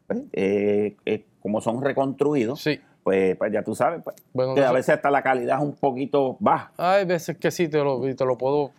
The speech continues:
Speaker 2: garantizar, aparte de que nos, yo sé que tú lo puedes garantizar también, porque tú, pero yo, <laughs> yo tuve experiencias que lo ponía hoy y, y, y puesto nuevo y no cargaba.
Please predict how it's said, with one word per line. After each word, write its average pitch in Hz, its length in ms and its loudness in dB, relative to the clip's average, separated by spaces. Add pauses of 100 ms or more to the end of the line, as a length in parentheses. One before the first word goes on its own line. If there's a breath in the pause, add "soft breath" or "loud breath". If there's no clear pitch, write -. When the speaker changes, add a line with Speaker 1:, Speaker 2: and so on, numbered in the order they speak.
Speaker 2:
garantizar, 135 600 0
aparte 139 320 0
de 156 100 0
que 147 80 -4
nos, 131 260 -8
yo 131 140 0
sé 143 160 -4
que 131 100 -4
tú 131 140 -4
lo 127 100 -2
puedes 123 180 0
garantizar 123 420 -4
también, 151 260 -4
porque 143 280 -2
tú, - 40 -10 (280 soft breath)
pero 123 300 2
yo, 107 160 -8
<laughs> - 720 -12
yo 131 160 -2
tuve 143 220 0
experiencias 143 580 -2
que 175 100 0
lo 123 140 -2
ponía 120 400 -4
hoy 135 180 -2
y, 123 720 -6
y, 123 220 -6
y 131 40 -2
puesto 175 380 0
nuevo 185 260 0
y - 20 -2
no 151 120 -2
cargaba. 139 360 -4